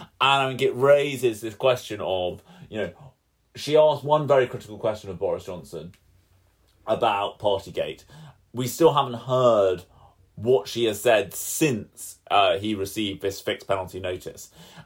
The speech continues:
And I think it will increase some nerves,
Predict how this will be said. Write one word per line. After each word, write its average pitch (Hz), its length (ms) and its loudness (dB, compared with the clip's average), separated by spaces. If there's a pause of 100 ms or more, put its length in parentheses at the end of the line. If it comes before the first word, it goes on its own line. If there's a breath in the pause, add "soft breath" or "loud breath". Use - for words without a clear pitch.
And 120 200 4
I 117 80 0
think 120 180 -4
it 123 100 2
will 117 160 4
increase 110 540 -4
some 113 440 0
nerves, 113 960 2